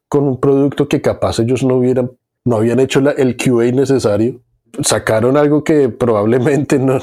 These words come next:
no estaba listo o estaba muy cerca de estar listo, y lo primero que hicieron fue mostrar un resultado erróneo que les costó a ellos ocho puntos de caída en, en las acciones, que esos son millones y millones y millones de dólares.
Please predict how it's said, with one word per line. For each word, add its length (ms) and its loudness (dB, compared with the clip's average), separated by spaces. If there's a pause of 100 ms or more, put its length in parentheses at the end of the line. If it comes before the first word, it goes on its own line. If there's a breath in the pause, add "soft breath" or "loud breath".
no 120 2
estaba 360 0
listo 460 0
o 120 2
estaba 380 -2
muy 200 0
cerca 280 0
de 80 2
estar 260 -2
listo, 380 0
y 60 0
lo 180 0
primero 380 0
que 100 -2
hicieron 340 -4
fue 400 -4 (220)
mostrar 380 0
un 80 0
resultado 540 -2
erróneo 400 -2
que 100 -2
les 160 -4
costó 300 -4
a 100 0
ellos 640 -2
ocho 340 -2
puntos 720 -4 (240)
de 200 -2
caída 600 -4 (300)
en, 440 -6
en 180 -4
las 160 -8
acciones, 560 -6 (180)
que 100 -4
esos 140 -4
son 420 -2 (100)
millones 680 -2
y 80 -2
millones 540 -4
y 60 0
millones 400 -4
de 100 -4
dólares. 420 -6